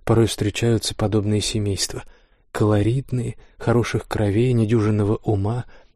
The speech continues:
полные кипучей энергии, непокорные благодаря осознанию своей природной силы. Манерам их не помешает немного лоску и предупредительности. Зато они — личности цельные,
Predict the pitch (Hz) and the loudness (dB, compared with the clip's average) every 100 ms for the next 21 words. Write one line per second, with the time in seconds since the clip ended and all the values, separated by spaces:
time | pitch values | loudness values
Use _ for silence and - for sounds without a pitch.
0 | - 131 123 120 107 113 - 123 - - | 0 2 2 0 0 -4 -2 -2 -2 -4
1 | - 101 110 131 107 113 - - - - | -2 0 0 -2 -2 -4 -6 -12 -10 0
2 | 117 - 110 - 135 131 123 107 107 107 | 0 0 -2 0 0 2 0 0 2 2
3 | 107 113 123 - 113 101 107 104 - 113 | 2 0 0 0 0 0 0 0 0 0
4 | 101 107 104 104 104 95 - 107 113 - | -2 0 0 2 0 0 -2 -2 -4 -10
5 | - _ _ _ _ _ 113 113 117 110 | -16 _ _ _ _ _ 2 4 4 4
6 | 107 - - 110 - 110 107 - 107 98 | 0 -4 -6 -4 0 0 0 0 -2 0
7 | 107 107 98 104 113 135 - - - 123 | 0 0 0 0 0 -2 -4 -6 -4 -2
8 | 120 120 - 123 113 104 - 101 - - | -2 -2 -2 -2 -2 -4 -4 -6 -8 -10
9 | - - - - - - - 113 117 139 | -16 -20 -20 -20 -20 -8 0 0 2 -2
10 | - 120 113 135 - - - - 117 123 | -2 -2 -2 -4 -8 -16 -20 0 2 2
11 | - - 113 - - - - 110 104 101 | -2 -4 -4 -4 -4 -4 0 0 2 0
12 | 95 87 | -4 -6